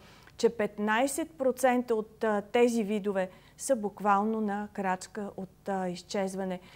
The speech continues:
От цялото разнообразие от дървета, ендемични за европейския континент, т.е.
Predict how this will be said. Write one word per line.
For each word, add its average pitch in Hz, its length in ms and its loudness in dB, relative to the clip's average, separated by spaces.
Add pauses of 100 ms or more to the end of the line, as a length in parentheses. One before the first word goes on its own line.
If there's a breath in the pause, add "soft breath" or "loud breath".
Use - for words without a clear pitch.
(180 loud breath)
От 208 180 -6
цялото 220 380 2
разнообразие 208 720 2
от 240 120 2
дървета, 240 480 0 (240 loud breath)
ендемични 220 720 0
за 214 120 0
европейския 214 720 0
континент, 247 720 -2
т.е. 214 200 0